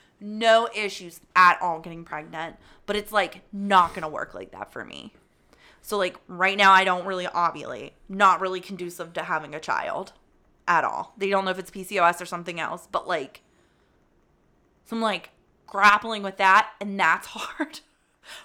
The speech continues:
But, like, if we set that aside, <laughs> everything is great. But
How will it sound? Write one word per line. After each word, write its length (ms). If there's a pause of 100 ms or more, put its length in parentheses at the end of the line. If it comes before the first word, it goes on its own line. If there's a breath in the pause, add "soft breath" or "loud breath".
But, 140
like, 240
if 160
we 100
set 360
that 200
aside, 440
<laughs> 20
everything 560
is 240 (100)
great. 540 (1500)
But 400